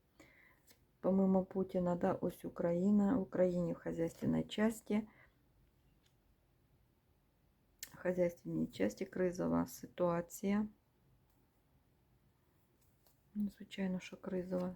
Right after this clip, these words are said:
тут зупинка і хитрий хід. Ви знаєте, я думаю, що щ-, е, якийсь, е,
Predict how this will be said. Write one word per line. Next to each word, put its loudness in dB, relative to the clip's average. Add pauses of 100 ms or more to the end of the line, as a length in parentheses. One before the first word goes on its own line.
(100)
тут -18
зупинка -4 (280)
і 4
хитрий 0
хід. -4 (220)
Ви 4
знаєте, 10
я 10
думаю, 12
що 2
щ-, 2
е, 8
якийсь, 6
е, 2